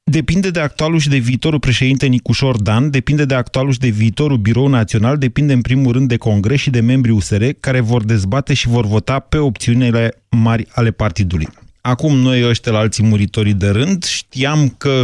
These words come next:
Cioloș mai are o variantă, aceea a P N L-ului. E adevărat însă că reacția unora dintre membrii P N L vis-a-vis de intrarea lui Cioloș în P N L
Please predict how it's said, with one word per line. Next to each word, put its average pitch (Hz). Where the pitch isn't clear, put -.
Cioloș 117
mai 117
are 170
o 117
variantă, 92
aceea 127
a 110
P -
N 131
L-ului. 107
E 135
adevărat 127
însă 95
că 131
reacția 123
unora 101
dintre 98
membrii 113
P 92
N 104
L 101
vis-a-vis 95
de 101
intrarea 101
lui 95
Cioloș 98
în 101
P -
N 92
L 170